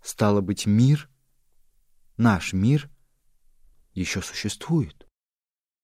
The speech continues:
Или это только инерция? Генератор уже выключен, а шестерни еще громыхают и вертятся. Два оборота, три оборота,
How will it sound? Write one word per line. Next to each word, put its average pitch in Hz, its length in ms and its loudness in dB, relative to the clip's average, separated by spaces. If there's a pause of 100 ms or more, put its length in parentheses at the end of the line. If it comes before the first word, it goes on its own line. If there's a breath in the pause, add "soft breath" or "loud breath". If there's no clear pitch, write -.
(160)
Или 107 160 2
это 107 180 0
только 107 320 -2
инерция? 113 580 0 (800)
Генератор 113 540 6
уже 98 220 2
выключен, 98 580 -2 (300 loud breath)
а 104 100 0
шестерни 113 720 2
еще 113 240 2
громыхают 107 720 2
и - 20 2
вертятся. 110 560 0
Два 98 240 4
оборота, 107 480 4
три 113 240 4
оборота, 110 560 2